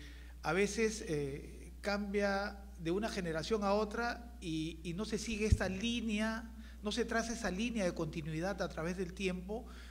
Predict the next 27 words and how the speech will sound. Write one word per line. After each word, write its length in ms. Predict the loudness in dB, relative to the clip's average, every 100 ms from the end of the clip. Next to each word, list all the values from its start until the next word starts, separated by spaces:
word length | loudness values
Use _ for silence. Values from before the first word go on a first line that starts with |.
| -8
para 180 | -4 -4
que 120 | -4
esta 180 | -4 -2
revista, 680 | -2 -4 -4 -2 -2 -2 -6
eh, 1400 | -8 -8 -8 -10 -12 -14 -14 -14 -14 -14 -14 -14 -12 -12 -4
tenga 560 | -2 0 -2 -2 -2 -4
u-, 240 | -6 -8
una, 220 | -4 -2 -2
una, 920 | -4 -4 -2 -2 -2 -4 -6 -8 -10 -14 -14 -14 -10
una 240 | 0 4 4
visibilidad 840 | 2 0 2 2 2 4 4 4
mejor. 500 | 2 0 2 2 0 -8 -12 -12 -14 -14 -8 -2
En 160 | 0
caso 340 | 2 2 4 4
de 120 | 6
las 180 | 6 2
revistas, 600 | 2 2 2 2 2 0
este, 1040 | -2 -4 -4 -4 -2 -2 -2 -4 -6 -8 -6
ya, 640 | -2 0 0 -2 -4 -6 -8 -10 -10 -10
si 160 | -4 -2
le 140 | -2
podemos 420 | -4 -4 -2 0
llamar 240 | 0 0 0
de 60 |
alguna 240 | 0 0 -2
manera 340 | -2 -2 -2
prestigiosas, 760 | -4 -8 -6 -6 -4 -6 -8